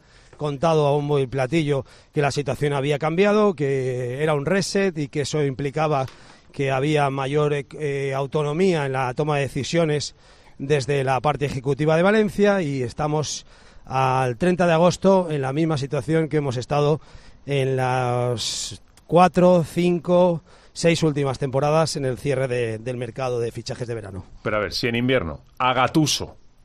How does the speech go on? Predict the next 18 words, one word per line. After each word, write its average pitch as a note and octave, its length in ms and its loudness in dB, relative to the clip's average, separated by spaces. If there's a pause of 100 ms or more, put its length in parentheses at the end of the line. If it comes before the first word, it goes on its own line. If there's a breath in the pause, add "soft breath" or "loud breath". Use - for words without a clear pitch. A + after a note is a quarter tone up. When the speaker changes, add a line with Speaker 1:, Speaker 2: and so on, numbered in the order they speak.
(260)
Speaker 2:
a D#3 180 4
Gattuso, D3+ 600 0 (1000)
colega, G#2+ 460 0
amigo, A2 640 -2
lo G2+ 260 -2
que G#2 640 -2
sea, F#2 400 -2 (120)
de G2 180 -2
Peter B2 300 0
Lim, E2 200 -6 (1500 soft breath)
se - 240 -2
la G#2 100 0
jugó, G2 460 -2 (1200)
¿qué, F2+ 360 -6 (100)
qué F#2 80 -6
íbamos D#2+ 260 -6
a F2+ 40 -6
esperar? A2 320 -8